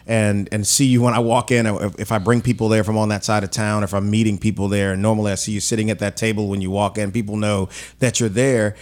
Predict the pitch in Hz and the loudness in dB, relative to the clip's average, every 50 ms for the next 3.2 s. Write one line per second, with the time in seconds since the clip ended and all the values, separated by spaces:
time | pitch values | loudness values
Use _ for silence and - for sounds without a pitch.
0 | - - - - 139 139 147 147 131 - - 143 131 127 123 120 127 123 117 104 | -20 -10 -2 0 2 4 4 4 2 2 2 0 2 2 2 2 2 2 2 2
1 | 113 117 101 113 107 - - 104 107 101 - - 101 92 117 107 104 98 85 107 | 2 2 2 2 0 0 0 0 0 -2 -2 -2 -2 2 2 2 2 2 0 2
2 | 117 120 107 104 104 - - 104 104 104 101 - 98 - - 110 104 101 104 101 | 2 2 2 0 -2 -2 -2 0 0 0 0 -2 -4 -4 -2 -2 -2 0 0 0
3 | 104 101 101 95 | 2 2 0 0